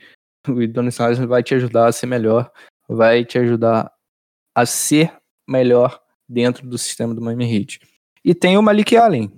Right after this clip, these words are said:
que é um auxiliar técnico ali, que é um cara da posição, que ajuda muito bem aqui. Então, im-, você imagina aí, o Malik Allen, que é um ex-jogador,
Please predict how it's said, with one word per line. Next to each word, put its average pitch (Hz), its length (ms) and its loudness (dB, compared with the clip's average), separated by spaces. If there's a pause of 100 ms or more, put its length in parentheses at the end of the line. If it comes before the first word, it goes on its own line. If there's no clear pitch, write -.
(160)
que - 80 -10
é - 20 -8
um - 80 -8
auxiliar 120 480 0
técnico 120 520 0
ali, 131 260 2 (240)
que - 80 -2
é 151 40 4
um 156 60 2
cara 160 240 2
da 185 120 2
posição, 175 520 0
que 113 120 -2
ajuda 120 240 2
muito 139 240 -2
bem 135 220 0
aqui. 110 380 -8 (300)
Então, 143 140 2
im-, 151 180 2
você 143 240 0
imagina 147 380 2
aí, 127 120 2
o 110 80 2
Malik 117 320 0
Allen, 160 240 2
que - 140 -8
é 127 60 0
um 120 120 0
ex-jogador, 120 640 2